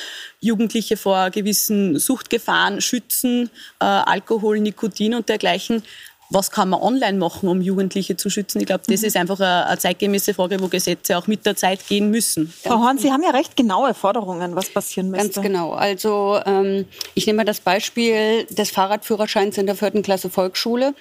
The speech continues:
Speaker 3: Es hat lange gedauert, bis das durchgesetzt wurde, aber es hat letztendlich Sinn gemacht, nämlich Kinder frei sich im Straßenverkehr bewegen zu lassen. Nichts anderes ist es in der virtuellen Welt. Wir lassen die Kinder ohne Vorbildung, ohne Hinweis auf Gefahren ins Internet.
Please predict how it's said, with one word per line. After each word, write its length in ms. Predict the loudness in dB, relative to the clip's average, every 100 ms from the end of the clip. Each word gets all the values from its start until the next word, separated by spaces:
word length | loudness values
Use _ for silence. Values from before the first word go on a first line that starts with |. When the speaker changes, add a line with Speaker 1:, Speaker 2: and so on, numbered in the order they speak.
| -12 -12 -6
Speaker 3:
Es 100 | 0
hat 100 | 2
lange 260 | 2 0 0
gedauert, 380 | 0 0 0 -2
bis 120 | -2
das 160 | -2 0
durchgesetzt 720 | 0 0 -2 0 -2 -4 0
wurde, 380 | 2 2 0 2
aber 320 | 2 2 0
es 140 | 0
hat 160 | 0 0
letztendlich 480 | -2 0 0 0 0
Sinn 240 | 2 2
gemacht, 420 | 2 2 0 0
nämlich 300 | 0 2 0
Kinder 340 | 0 2 2 0
frei 540 | 0 2 4 2 0
sich 300 | -2 0 0
im 400 | 2 2 2 -2
Straßenverkehr 640 | -4 -2 -2 -2 0 0 0
bewegen 380 | 0 0 0 -2
zu 100 | -2
lassen. 340 | 0 0 -6 -6 -14 -2
Nichts 280 | 0 0 0
anderes 500 | 0 0 0 0 0
ist 160 | -2 0
es 160 | 0
in 220 | 0 2 4
der 320 | 4 4 2
virtuellen 680 | 0 0 0 2 2 0 2
Welt. 320 | 2 2 -2 -6 -14 -2
Wir 100 | 0
lassen 220 | 2 2
die 100 | 0
Kinder 540 | 0 0 2 2 2 -2 -10 -6
ohne 400 | 0 2 4 2
Vorbildung, 1080 | -2 0 2 2 2 2 2 0 2 2 2
ohne 560 | 0 2 2 2 2 2
Hinweis 460 | 2 2 2 0
auf 200 | 0 -4
Gefahren 240 | -4 -2 2
ins 500 | 2 2 0 0 0
Internet. 680 | 0 0 0 0 -2 -4